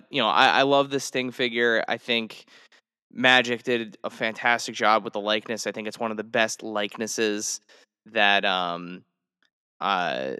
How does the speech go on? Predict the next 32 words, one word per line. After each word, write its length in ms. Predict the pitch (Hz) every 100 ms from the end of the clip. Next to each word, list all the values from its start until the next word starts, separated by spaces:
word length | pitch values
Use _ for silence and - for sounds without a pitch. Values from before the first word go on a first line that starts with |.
| - _ -
that, 340 | 110 95 85
that 160 | 92 104
Jazzwares 480 | 113 107 107 113 104
has 240 | 113 104
done 360 | 110 110 107 107
to 280 | - - 110
date. 480 | 107 98 110 - - _ _ _ _ 101
Uh, 560 | 101 98 95 92 95 - _ _ _ -
s-, 260 | - - - - -
much 480 | 98 113 120 131 -
like 320 | 131 123 -
the, 220 | 123 110 101 104
the 200 | 113 107
real 320 | 104 117 117
life 460 | 110 107 117 - - -
version 680 | 123 127 123 127 123 120
of, 480 | - 127 120 123 123 -
of 240 | 127 120
Sting, 560 | - - 127 127 135 131 -
um, 580 | 98 101 101 98 98 95 _ -
you 140 | 113
know, 60 | 101
the, 240 | 110 120 107
the 100 | -
figure 360 | - 117 110
kind 220 | - 113
of 80 | 104
is 180 | 107 104
like 140 | 101
an 80 | 95
ageless 460 | 87 101 101 98 -
wonder. 520 | 113 113 117 110 110